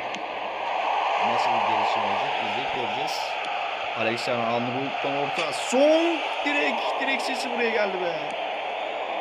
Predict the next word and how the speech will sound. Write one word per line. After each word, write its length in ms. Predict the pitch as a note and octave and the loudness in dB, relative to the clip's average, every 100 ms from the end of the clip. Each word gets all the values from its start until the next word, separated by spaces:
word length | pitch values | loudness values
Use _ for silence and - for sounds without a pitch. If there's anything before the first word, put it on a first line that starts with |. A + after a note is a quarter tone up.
| - - - - - - - - - - - - - - - - - - - - - - - - - - - - - | -4 -4 -4 -4 -4 -4 -4 -4 -4 -6 -6 -6 -6 -6 -6 -6 -6 -6 -6 -6 -6 -6 -8 -8 -6 -6 -8 -8 -6
Of. 240 | A#2 A#2 | -4 -4